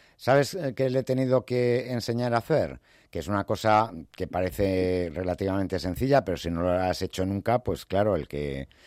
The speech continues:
el que no lo ha hecho, pues no lo sabe, que es pasar un documento Word a un P D F.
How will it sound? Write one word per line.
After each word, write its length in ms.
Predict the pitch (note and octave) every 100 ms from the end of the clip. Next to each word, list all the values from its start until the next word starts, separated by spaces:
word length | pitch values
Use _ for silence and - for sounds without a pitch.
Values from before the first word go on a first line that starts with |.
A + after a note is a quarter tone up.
| - _
el 160 | E2+
que 100 | -
no 120 | E2+ F2
lo 100 | F#2
ha 60 |
hecho, 260 | G2 - A#2
pues 220 | F2+ D#2
no 120 | F2
lo 80 | F2
sabe, 360 | D#2 B2 F2+ - - - _ -
que 160 | G2+
es 80 | A#2+
pasar 320 | C3 A#2+ C3
un 120 | C3
documento 480 | B2 A2+ B2 A#2 A2
Word 340 | A2 B2+ D3 C3+
a 560 | - F#2+ F#2+ F#2 F#2 F2
un 240 | - A#2+ A#2
P 100 | A#2
D 140 | F#2+
F. 260 | F#2 D#2